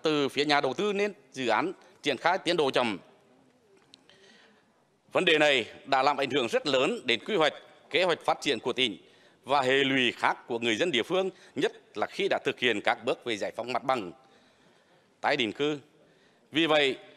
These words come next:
kính đề nghị Chính phủ chỉ đạo tháo gỡ khó khăn để tiếp tục đẩy nhanh thực hiện dự án trong tổng sơ đồ điện bảy quốc gia. Điều đó sẽ giúp cho tỉnh Quảng Trị có thêm động lực thực hiện khát vọng vượt khó vươn lên cùng với bạn bè trong cả nước.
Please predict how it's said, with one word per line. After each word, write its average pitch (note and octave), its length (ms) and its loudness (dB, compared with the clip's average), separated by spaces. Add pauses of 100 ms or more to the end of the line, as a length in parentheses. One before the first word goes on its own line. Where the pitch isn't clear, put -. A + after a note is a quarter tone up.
(320)
kính C3+ 160 -2
đề F3 120 2
nghị C3+ 440 2 (460)
Chính F3 180 0
phủ D3 320 0 (120)
chỉ C#3 180 -2
đạo C3 220 2
tháo E3 220 0
gỡ D3+ 180 0
khó C3 160 -2
khăn F#3 280 -2
để B2 100 -2
tiếp F#3+ 300 -4
tục B2+ 140 -2
đẩy A#2+ 160 0
nhanh E3+ 240 -2
thực - 140 -4
hiện A#2 180 0
dự A#2 100 0
án A#2+ 280 2 (340)
trong G3 240 0
tổng C3+ 220 -2
sơ G3 200 -2
đồ B2 400 2
điện A#2+ 160 0
bảy B2 140 0
quốc E3+ 200 -4
gia. F3 260 2 (760)
Điều D3+ 160 2
đó C#3+ 220 6
sẽ C#3 160 0
giúp F#3 200 -2
cho G#3 260 0
tỉnh D3+ 160 -4
Quảng C#3 200 0
Trị C3+ 160 2 (200)
có A#2 100 0
thêm F3+ 220 -2
động C#3 180 2
lực C#3+ 300 2
thực - 160 -6
hiện A#2 140 0
khát D#3 240 -2
vọng A#2+ 260 -2 (280)
vượt B2+ 220 -2
khó A2 180 0
vươn E3+ 180 -2
lên E3+ 220 2 (280)
cùng A#2+ 220 -2
với G#2 120 0
bạn A2 220 0
bè G#2 220 2 (100)
trong C#3+ 100 -6
cả E2+ 140 -4
nước. A2+ 160 -4